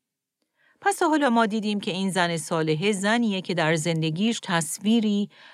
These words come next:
از سخاوتمندی در دادن پول، غذا، پوشاک رو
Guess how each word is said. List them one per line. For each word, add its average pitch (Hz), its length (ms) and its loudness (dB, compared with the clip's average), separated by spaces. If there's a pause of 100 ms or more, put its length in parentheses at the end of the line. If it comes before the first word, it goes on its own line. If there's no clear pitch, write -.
از 165 160 0
سخاوتمندی 156 1160 -2
در 151 200 -2
دادن 156 460 -2
پول، 185 500 -4
غذا، 165 560 2
پوشاک 214 580 -2
رو 196 380 -2